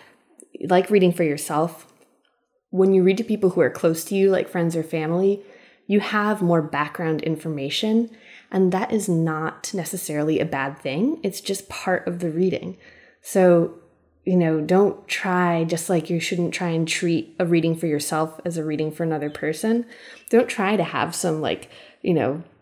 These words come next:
removed objective stance. You can't. <laughs> That's just really gonna torture you and feel frustrating. Um, and let yourself,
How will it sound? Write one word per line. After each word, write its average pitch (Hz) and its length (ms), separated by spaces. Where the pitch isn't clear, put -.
removed 180 560
objective 160 520
stance. - 460
You 175 80
can't. 156 500
<laughs> - 480
That's 165 220
just 180 200
really 170 200
gonna 165 240
torture 160 420
you 139 320
and 165 140
feel 165 200
frustrating. 170 800
Um, 151 440
and 202 420
let 185 280
yourself, 220 760